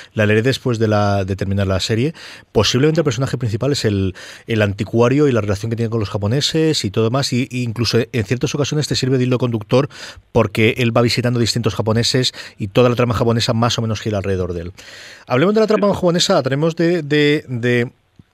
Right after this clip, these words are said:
Speaker 1: por un lado, el ministro de, de Comercio y de todo lo que ocurre alrededor, y luego, evidentemente, de, eh, sus majestades,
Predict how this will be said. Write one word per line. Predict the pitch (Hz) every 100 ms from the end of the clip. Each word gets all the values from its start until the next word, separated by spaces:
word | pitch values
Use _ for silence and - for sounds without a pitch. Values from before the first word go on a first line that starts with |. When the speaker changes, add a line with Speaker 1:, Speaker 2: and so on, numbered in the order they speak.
| _ _ _ _
Speaker 1:
por | - 143
un | 151
lado, | 160
el | 151
ministro | 143 147 - 151
de, | 139 131 131 127 131
de | 117
Comercio | 120 120 139 - 160 -
y | 120
de | 107
todo | 101 135
lo | 143
que | 139
ocurre | 135 131
alrededor, | 123 123 123 151 -
y | 117
luego, | 101 104 123 120
evidentemente, | 101 104 107 101 104 117
de, | 101 110 120 - -
eh, | - 101 98 95 92 92
sus | - 101
majestades, | 101 - 95 113 117 143